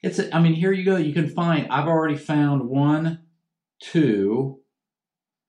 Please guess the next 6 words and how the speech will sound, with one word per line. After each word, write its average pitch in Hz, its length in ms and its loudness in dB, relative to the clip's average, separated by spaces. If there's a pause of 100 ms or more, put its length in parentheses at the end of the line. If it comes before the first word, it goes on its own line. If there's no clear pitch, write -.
(180)
three. 131 760 0 (1600)
Okay, 110 140 -6
there's 107 260 -4
a 113 80 -8
dog. 98 300 -6
Four, 127 800 0